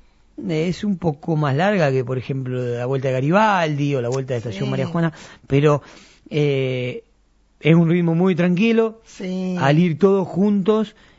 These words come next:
Speaker 1: eh, es más llevadero,
Speaker 2: Ujú.
Speaker 1: es más, eh, el que está un poco cansado siempre se lo espera, se lo suma atrás, eh, para que no vaya,
Speaker 2: Solo.
Speaker 1: eh, solo ni empujando viento.
Speaker 2: Bien.
Speaker 1: Eh, estrategias de ciclistas.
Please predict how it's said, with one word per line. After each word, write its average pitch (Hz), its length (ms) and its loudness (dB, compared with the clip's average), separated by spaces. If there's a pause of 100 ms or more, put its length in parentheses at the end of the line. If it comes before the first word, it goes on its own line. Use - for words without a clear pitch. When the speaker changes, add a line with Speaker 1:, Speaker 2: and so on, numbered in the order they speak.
(180)
Speaker 1:
eh, 151 280 -2
es 156 80 6
más 156 180 4
llevadero, 180 540 2 (100)
Speaker 2:
Ujú. 180 540 -10 (160)
Speaker 1:
es 135 280 -2
más, 139 440 -4 (320)
eh, 131 520 -4 (340)
el 131 240 -6
que 135 120 -4
está 139 580 0
un 127 60 -4
poco 143 220 0
cansado 156 560 2
siempre 151 320 0
se - 140 -4
lo 139 80 2
espera, 214 480 2
se 135 180 -4
lo 127 120 -4
suma 143 280 -4
atrás, 202 440 2 (440)
eh, 123 260 -4
para 123 300 -6
que 127 120 -6
no 131 160 -2
vaya, 127 500 -2 (200)
Speaker 2:
Solo. 123 360 -4
Speaker 1:
eh, 120 200 -4
solo 190 380 4
ni 156 140 0
empujando 135 480 -2
viento. 214 540 0 (260)
Speaker 2:
Bien. 165 340 -8
Speaker 1:
Eh, 131 300 -2
estrategias 151 460 2
de 156 80 0
ciclistas. 170 640 0